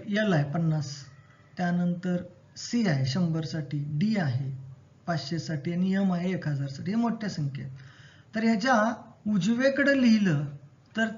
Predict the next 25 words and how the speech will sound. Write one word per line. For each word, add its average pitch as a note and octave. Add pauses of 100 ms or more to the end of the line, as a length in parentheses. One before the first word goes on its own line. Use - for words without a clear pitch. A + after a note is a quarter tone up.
त्या A#3
संख्या, G#3+ (880)
म्हणजे F3+
त्याच्यापेक्षा G#3+
मोठी C4
संख्या F3+
मिळते. D3+
याचा D3+
अर्थ D#3+
काय F#3
होतो E3
बघा, E3 (120)
आय F#3
आणि A#3
फी F#3
यापैकी G#3+
एखादे A3+
चिन्ह G#3+ (480)
मोठ्या G#3+
संख्येच्या A#3 (120)
चिन्हाच्या G#3 (120)
उजवीकडे C4
जर G#3
लिहिलं D#3 (920)
तर F#3